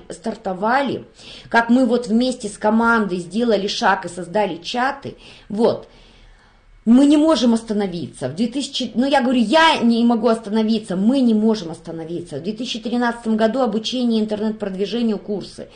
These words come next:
создание площадок обучения, блога и на-, наработку по моего бренда. В две тысячи пятнадцатом сентябре мы официально были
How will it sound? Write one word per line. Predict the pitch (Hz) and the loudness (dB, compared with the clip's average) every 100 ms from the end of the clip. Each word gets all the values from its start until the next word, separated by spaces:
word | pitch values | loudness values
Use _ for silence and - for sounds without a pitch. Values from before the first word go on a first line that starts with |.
| - - | -20 -18
создание | - 208 247 254 247 240 | -8 0 2 4 2 0
площадок | 220 226 - 254 247 226 220 | 0 -2 0 2 2 2 -2
обучения, | 214 220 - 233 220 165 131 107 117 - - | -2 -4 -6 -2 0 -2 -6 -10 -12 -16 -14
блога | 185 220 240 262 247 | 0 2 4 2 2
и | 226 | 2
на-, | 226 214 - | 4 2 2
наработку | 226 220 202 226 269 202 | 2 2 2 0 -4 -8
по | 196 | -6
моего | 202 202 196 226 | -2 0 0 -2
бренда. | 208 208 156 127 135 | 0 -2 -2 -6 -10
В | 151 | -4
две | 214 | -6
тысячи | 220 247 247 | -4 -8 -8
пятнадцатом | 233 226 240 240 - 240 226 | -10 -4 -2 -2 -4 -6 -6
сентябре | - 220 220 185 226 240 220 - - - - | -4 -6 -4 -2 0 0 -2 -8 -20 -16 -2
мы | 240 | -2
официально | 233 226 - 247 240 220 | -2 -6 0 2 4 2
были | 190 247 214 202 | 0 -2 0 -4